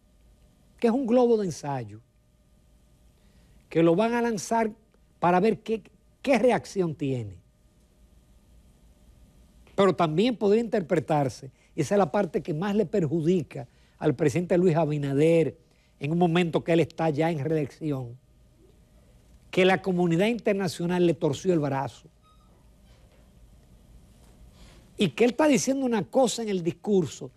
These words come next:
y otra en la acción. Eso sería lo peor que le podría pasar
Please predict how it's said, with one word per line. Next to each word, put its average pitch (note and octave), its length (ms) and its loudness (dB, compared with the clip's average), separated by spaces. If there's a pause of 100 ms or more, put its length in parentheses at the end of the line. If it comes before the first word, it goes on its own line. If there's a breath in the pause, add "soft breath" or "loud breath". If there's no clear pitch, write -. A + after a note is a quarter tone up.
(160)
y F3 180 0
otra F#3+ 520 0 (140)
en E3 200 -6
la D3+ 80 -2
acción. B2+ 580 -10 (440)
Eso D3 160 -4
sería D#3+ 280 0
lo F#3+ 120 4
peor G#3 280 2
que G#3 100 -2
le G3 60 2
podría F#3 300 -4
pasar D#3+ 420 -10